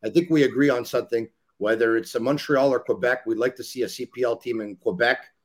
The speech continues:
in the province of Quebec, seeing as you and I live here. Of course, we'd love to have it as close to home as possible. Why not even across the street? But wherever it's gonna be, we're gonna be there. Hey, listen, uh,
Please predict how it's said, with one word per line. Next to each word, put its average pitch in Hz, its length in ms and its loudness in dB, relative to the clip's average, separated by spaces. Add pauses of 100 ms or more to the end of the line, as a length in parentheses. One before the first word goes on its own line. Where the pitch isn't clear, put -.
(240)
in 110 80 -10
the 120 80 -4
province 131 460 0
of - 80 -8
Quebec, 120 500 0
seeing 120 260 -6
as 113 140 -4
you 120 140 0
and 117 80 -2
I 113 100 2
live 120 220 0
here. 127 160 2
Of - 100 -12
course, 135 300 -2
we'd 117 140 -4
love 123 180 0
to 120 100 0
have 120 160 2
it 110 80 -4
as 107 80 -4
close 131 260 -2
to 117 100 0
home 120 200 0
as - 160 -6
possible. 135 460 2
Why 120 140 0
not 127 200 -2
even 113 160 -2
across 120 380 -6
the - 60 -16
street? 156 360 -4 (460)
But 110 100 2
wherever 147 360 6
it's - 120 0
gonna 131 180 0
be, 147 140 4
we're 131 140 4
gonna 127 120 0
be 139 100 0
there. 120 220 -2
Hey, 165 140 2
listen, 180 480 2 (440)
uh, 120 300 0